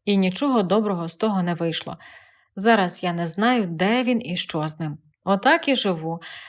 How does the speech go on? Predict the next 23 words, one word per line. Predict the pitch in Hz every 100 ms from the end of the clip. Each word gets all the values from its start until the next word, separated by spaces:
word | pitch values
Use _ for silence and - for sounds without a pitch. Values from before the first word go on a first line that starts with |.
| -
Нікому | 214 247 359 277
не | 196 180
потрібна, | 180 180 226 294 247 226
і | 202 196
лише | 196 196 - 262
моя | 247 196 196 196
онучка | 202 254 - 196
час | 185 175 175
від | 180 180
часу | 262 277 262
приходить | 233 185 - 208 214
до | 185
мене, | 190 190 180 180 - - - -
бо, | 190 196
попри | 190 220 214 185 175
свій | - 180
характер, | 180 254 302 294 262 233
Олена | 190 190 220 277 254
дала | 185 185 220 240
мені | 202 185
бачитися | 156 175 175 185 180 180 190
з | 202
нею | 233 233 185